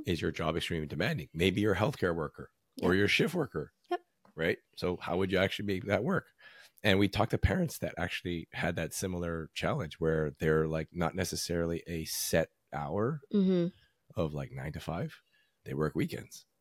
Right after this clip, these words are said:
Speaker 2: Yep.
Speaker 1: and all that stuff. So,
Speaker 2: Yep.
Speaker 1: you know, that it was that big, other than that, it was, like, this, obviously the money, the,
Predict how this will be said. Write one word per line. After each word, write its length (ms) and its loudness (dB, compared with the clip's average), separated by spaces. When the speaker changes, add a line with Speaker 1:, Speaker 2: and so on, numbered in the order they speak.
Speaker 2:
Yep. 180 -6
Speaker 1:
and 100 -8
all 60 -2
that 120 -6
stuff. 280 -10
So, 180 2
Speaker 2:
Yep. 120 2
Speaker 1:
you 100 4
know, 120 8
that 220 8
it 100 2
was 100 4
that 200 6
big, 200 8
other 180 8
than 120 0
that, 240 4
it 60 4
was, 120 0
like, 180 -4
this, 140 -6
obviously 360 -4
the 100 -4
money, 320 0
the, 220 -6